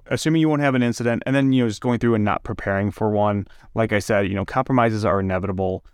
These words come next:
Have that plan, know who to call for incident response, for I T, for legal, for communications, um, you know, all of that. You know, at least know beforehand. Even if you don't have, like, a retainer set up, just know who you're gonna call initially. And then finally, the, the biggest mistake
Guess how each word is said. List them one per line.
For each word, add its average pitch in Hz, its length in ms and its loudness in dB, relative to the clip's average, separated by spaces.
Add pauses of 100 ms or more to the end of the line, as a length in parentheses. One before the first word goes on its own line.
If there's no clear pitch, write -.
(240)
Have 127 220 0
that 131 160 2
plan, 113 420 0
know 110 140 2
who 135 160 0
to 131 100 2
call 117 400 2
for - 200 -4
incident - 240 -4
response, 117 500 0
for - 180 -6
I 104 120 0
T, 113 340 -2
for 104 160 -4
legal, 110 520 2
for 95 140 -8
communications, 107 880 -2 (280)
um, 101 280 0
you 107 60 0
know, 110 180 0
all 110 240 4
of 95 80 -2
that. 98 200 -2
You 113 80 0
know, 107 60 -2
at 156 140 2
least 190 200 -2
know 131 220 2
beforehand. 98 480 -4
Even 156 160 0
if 190 100 -2
you 160 60 -2
don't 143 140 2
have, 131 100 2
like, 110 160 0
a 90 60 -2
retainer 98 480 -2
set 127 180 -2
up, 135 220 2 (340)
just - 240 -4
know 147 300 4
who 139 180 2
you're 127 220 2
gonna 107 180 0
call 104 340 2
initially. 95 640 -4 (460)
And 135 80 0
then 131 140 2
finally, 160 400 2
the, 120 160 2
the 110 140 -2
biggest 127 380 0
mistake - 520 -6